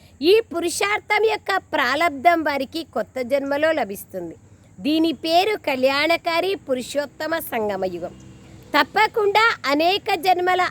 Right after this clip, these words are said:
అంతిమ జన్మలోనే వీరికి ఎవరో రాజయోగాన్ని నేర్పించి ఉండాలి. కలియుగంలో అనేక ధర్మాలు ఉన్నాయి. సత్యుగంలో ఒకే దేవీ దేవత ధర్మం ఉంటుంది.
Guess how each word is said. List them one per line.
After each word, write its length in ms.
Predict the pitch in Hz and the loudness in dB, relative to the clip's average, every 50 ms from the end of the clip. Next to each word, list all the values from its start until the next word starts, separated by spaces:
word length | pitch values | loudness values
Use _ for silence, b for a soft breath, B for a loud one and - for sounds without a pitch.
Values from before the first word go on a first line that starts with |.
| - | -2
అంతిమ 420 | 254 269 277 - - 370 359 392 381 | -4 -4 -4 -4 -4 -4 -2 -2 0
జన్మలోనే 760 | 330 370 359 349 339 330 339 339 320 320 330 339 349 392 415 | 4 4 4 4 4 2 2 2 4 4 2 2 0 0 -2
వీరికి 640 | 415 - 349 330 294 311 262 - - 254 226 196 175 B B B B B B | -2 0 -2 -2 -2 -4 -6 -8 -6 -6 -6 -6 -8 B B B B B B
ఎవరో 440 | 226 262 277 285 330 349 381 403 403 | 2 2 4 4 4 4 4 4 2
రాజయోగాన్ని 920 | 359 320 254 254 262 233 320 349 359 370 370 311 359 359 349 349 359 330 | 2 0 0 0 0 -2 -2 0 0 0 2 2 2 2 2 2 0 -2
నేర్పించి 640 | 302 285 285 294 233 - 349 349 285 - - 359 | 0 0 0 0 0 -4 -8 -8 -8 -6 -6 -4
ఉండాలి. 460 | 349 339 330 302 320 320 320 320 311 311 - - - _ - _ - - - | -2 -2 -2 0 0 0 0 0 -2 -6 -8 -16 -20 _ -20 _ -18 -8 -2
కలియుగంలో 840 | 254 269 311 349 392 427 381 330 359 320 294 262 254 269 294 320 311 - 233 | 0 2 4 4 4 4 4 4 4 4 4 2 2 2 2 2 0 -2 -2
అనేక 540 | 240 240 240 247 269 302 339 - - 381 | -2 2 4 4 4 4 2 0 -2 -2
ధర్మాలు 540 | 359 311 320 311 302 285 294 294 294 285 277 | 0 0 0 -2 -2 -2 -2 -2 -2 0 0
ఉన్నాయి. 300 | 269 277 269 262 247 247 - B B B B B B | 0 0 -2 -4 -6 -8 -10 B B B B B B
సత్యుగంలో 840 | - - 330 339 - - 427 453 440 415 403 359 339 302 294 320 349 370 | -4 0 0 0 2 4 4 4 4 4 2 2 4 4 6 6 6 6
ఒకే 520 | 349 311 302 - - - 359 381 403 415 | 4 2 0 0 -2 -2 -2 -2 -2 -2
దేవీ 360 | 359 381 370 370 349 370 370 | -2 -2 -2 0 0 -2 -2
దేవత 520 | 320 349 339 330 339 339 - - 339 339 330 | 0 0 0 0 0 -2 -2 0 -2 0 0
ధర్మం 480 | 254 285 285 285 294 311 320 320 330 | -2 -2 -2 0 0 2 2 2 2
ఉంటుంది. 480 | 330 320 302 240 - 302 285 294 285 | 0 0 -2 -4 -4 -6 -4 -2 -4